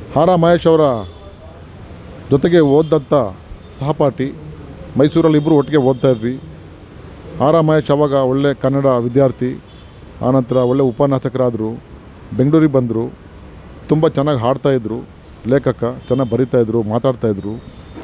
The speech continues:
ಆನಂತರ ಅವ್ರಿಗೆ ಈ ಬಹುಜನ, ಬಹುಜನ ಚಳವಳಿ ಇದೆಯಲ್ಲ,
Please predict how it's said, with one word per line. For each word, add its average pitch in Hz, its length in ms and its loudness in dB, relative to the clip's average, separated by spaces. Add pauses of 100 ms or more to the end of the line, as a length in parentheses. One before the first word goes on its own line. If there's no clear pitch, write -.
(400)
ಆನಂತರ 147 240 2
ಅವ್ರಿಗೆ 135 520 0 (800)
ಈ 113 40 2
ಬಹುಜನ, 160 540 2
ಬಹುಜನ 170 320 2 (1500)
ಚಳವಳಿ 160 260 6
ಇದೆಯಲ್ಲ, 143 220 2